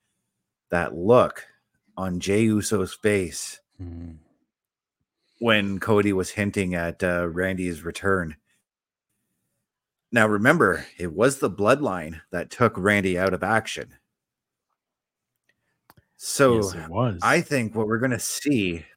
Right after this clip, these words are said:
Speaker 1: post Survivor Series, we're gonna see Jey Uso finally get his big main event f-, feud with Randy Orton.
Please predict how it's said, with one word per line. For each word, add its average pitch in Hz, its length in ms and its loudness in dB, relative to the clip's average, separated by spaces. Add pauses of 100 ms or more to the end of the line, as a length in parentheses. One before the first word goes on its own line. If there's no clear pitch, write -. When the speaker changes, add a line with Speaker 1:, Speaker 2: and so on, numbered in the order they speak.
Speaker 1:
post 113 340 0
Survivor 110 460 2
Series, 87 420 -6
we're 104 100 -2
gonna 151 200 -2
see 117 260 -4
Jey 107 260 -2
Uso 104 460 -2 (720)
finally 110 500 2
get 98 400 -2 (180)
his 90 260 -4
big 90 380 -4
main 95 420 0
event 113 360 0
f-, - 140 -18 (500)
feud 95 520 -2 (1900)
with 107 240 2
Randy 92 260 2
Orton. 85 380 -4